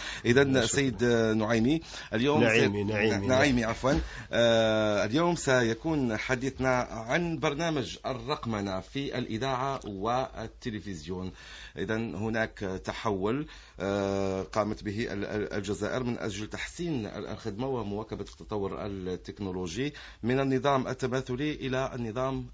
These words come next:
Speaker 1: آه، الرقمي. أين وصلتم لحد الآن؟
Speaker 2: شوف، آه، أولًا، آه، نصح لك معلومة،
Speaker 1: مم.
Speaker 2: موش، آه، رقمنة، آه، التلفزيون والإذاعة. هذاك
Speaker 1: نعم.
Speaker 2: ال-،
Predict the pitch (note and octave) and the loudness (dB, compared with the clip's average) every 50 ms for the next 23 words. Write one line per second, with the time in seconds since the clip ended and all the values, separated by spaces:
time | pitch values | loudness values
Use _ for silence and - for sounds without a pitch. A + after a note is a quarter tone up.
0 | - A2 G#2 G2+ G2+ - - G#2+ G2 G2 - - E2+ F2 - - D#3+ E3 D#3+ D3+ | -10 -8 -8 -6 -8 -8 -8 -6 -6 -6 -8 -8 -10 -10 -6 -4 -2 -2 -2 -2
1 | C#3 C3 C3 - G#2 - G#2+ G2+ F2+ E2 - E2+ E2+ D#2 - D#2+ D2+ - - - | -4 -4 -6 -8 -10 -8 -8 -8 -8 -10 -10 -10 -10 -10 -10 -14 -16 -14 -14 -14
2 | - - - - - - - - - - C#3+ D3 B2 G#2+ F#2+ - - - A#2+ A#2 | -14 -14 -16 -18 -20 -16 -10 -6 -2 2 4 4 4 2 0 -6 -8 -2 0 2
3 | A#2 A2 A2 A2 G#2+ A2 A2 A2 G#2+ - - - - - - - C3 B2+ B2+ B2+ | 2 2 2 2 2 0 0 0 -2 -6 -10 -10 -10 -4 2 6 6 8 8 8
4 | B2+ C#3+ D#3 D3+ C#3 C3 B2+ A#2+ A#2 A2+ A2 A2 A2 - - - - A#2+ A2+ A2 | 8 8 8 8 8 6 8 8 8 6 6 4 2 0 0 -2 0 0 0 2
5 | - A2+ G#2+ G#2 G#2 A2 A#2 B2+ A2 G#2 G2+ G2+ G#2+ A2+ B2+ D3 D#3 - - - | 2 2 2 2 4 4 6 4 4 4 2 2 4 6 8 8 8 8 6 2
6 | - - - - - - - - - - - - A2+ A2+ A2+ A2+ A2+ B2+ C3+ - | 0 -2 -10 -20 -20 -20 -20 -20 -20 -12 -4 0 2 4 4 6 8 8 8 8
7 | A#2+ B2 A#2+ A#2+ B2 B2+ B2+ - - - - - - - - - - - - - | 6 8 8 8 8 8 6 4 0 -14 -14 -16 -20 -20 -20 -20 -20 -20 -14 -4
8 | - G#2+ A2 A2+ A2 A2 A2 G#2+ G#2+ G#2+ G#2+ G#2+ G#2+ G#2+ G#2+ G#2+ G#2 G#2 G#2 G#2 | 0 2 4 4 4 4 4 4 4 2 2 2 2 0 0 0 -2 -2 -2 -4
9 | G2+ G#2 A2 G#2+ A2 - - - B2 A#2 A2+ G#2+ G#2 A#2 A2+ G2+ F#2 G#2+ B2+ C3+ | -4 -4 -4 -6 -6 -2 2 4 6 6 6 6 6 6 6 6 6 6 8 8
10 | C#3 D3 D3 C#3 A#2+ - - B2 B2 B2 - C3 A2 G2 G2 E2+ D#2+ - - - | 8 8 6 6 2 2 2 2 2 4 4 2 2 2 0 -6 -8 -14 -20 -20
11 | - - - - - - - G#2+ G#2 A2 A2+ G#2+ G2 A2 A2 | -20 -20 -20 -20 -18 -12 -8 -4 -2 -2 0 0 0 0 0